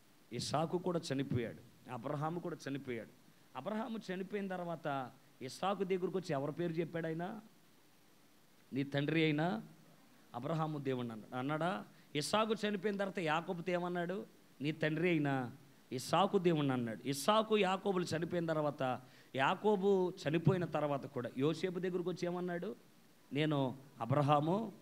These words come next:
ఇస్సాకు, యా-," అంటే మూల పితరుల పేరు చెప్పి తన పిల్లలకి ఏమవుతూ వచ్చాడు ఆయన? నువ్వు కూడా ప్రార్థన చేస్తూ వారి కొరకు ప్రార్థనని ప్రాకారాలు కడుతూ చనిపోయినా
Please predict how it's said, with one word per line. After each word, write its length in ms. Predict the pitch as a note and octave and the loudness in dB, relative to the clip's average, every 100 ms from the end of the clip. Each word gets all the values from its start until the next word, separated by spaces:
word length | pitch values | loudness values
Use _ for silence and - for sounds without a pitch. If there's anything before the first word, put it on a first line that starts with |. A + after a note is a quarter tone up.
| - - | -20 -14
ఇస్సాకు, 680 | A#2+ A#2 C#3 C#3+ C#3+ F3+ G3+ D3 - - | -10 -2 0 0 0 0 -2 -8 -16 -6
యా-," 180 | B2+ B2 B2 - - - | -4 -4 -8 -20 -18 -8
అంటే 160 | F#3 | -2
మూల 360 | G3+ D#3+ F3 A3+ | -2 0 0 0
పితరుల 400 | G3 G#3+ A3+ G#3+ | -2 -4 -2 -2
పేరు 280 | F#3+ F#3+ G#3 | 0 0 0
చెప్పి 360 | F3+ G3+ G3 | 0 -2 -2
తన 220 | F#3+ F#3 F3 | -4 -2 -2
పిల్లలకి 440 | D3 D#3+ G3 E3 | -2 0 0 2
ఏమవుతూ 340 | F#3 G3 F#3+ | 2 2 2
వచ్చాడు 300 | F#3 F3 F3+ | 0 0 0
ఆయన? 300 | F3 F3 F3+ - - - - - - - - - - | 0 -2 -6 -12 -18 -20 -20 -20 -20 -20 -20 -20 -10
నువ్వు 200 | C#3 E3 | -6 -6
కూడా 240 | E3+ G3+ | -4 -4
ప్రార్థన 580 | F#3+ D3+ D3+ D3+ D#3+ D#3+ D#3 | -4 -4 -4 -4 -4 -4 -4
చేస్తూ 380 | D3+ D3 - A#2 A2+ - - - - - | -4 -4 -6 -12 -12 -20 -20 -20 -18 -4
వారి 200 | C#3 D3+ | -2 0
కొరకు 360 | - D3+ F3+ F3+ | -2 -2 -2 -6
ప్రార్థనని 640 | C#3+ C#3+ E3 D#3 E3+ E3+ | -4 -4 -2 -2 -2 -2
ప్రాకారాలు 640 | C#3+ C#3+ D#3 D#3 E3+ E3 | -2 -4 -4 -2 0 0
కడుతూ 380 | D#3 C#3 C#3+ D#3 D3 C3 | 0 -2 -2 -4 -4 -4
చనిపోయినా 580 | C3+ C#3 C3+ B2+ B2 | -4 -2 -2 -2 -4